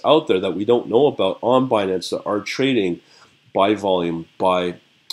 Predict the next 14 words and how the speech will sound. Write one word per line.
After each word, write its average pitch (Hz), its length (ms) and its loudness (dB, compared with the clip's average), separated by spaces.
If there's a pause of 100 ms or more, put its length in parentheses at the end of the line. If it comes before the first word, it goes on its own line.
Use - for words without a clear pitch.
(100)
uh, 80 580 -4
the 87 180 -10
opportunity 87 560 -6
that's 80 200 -10
given 104 300 -6
to - 160 -12
you. 78 320 -10
So - 260 -6
we 85 140 -4
need 90 220 -8
to 85 160 -6
readjust 95 760 -4
the - 60 -18
strategy 95 760 -4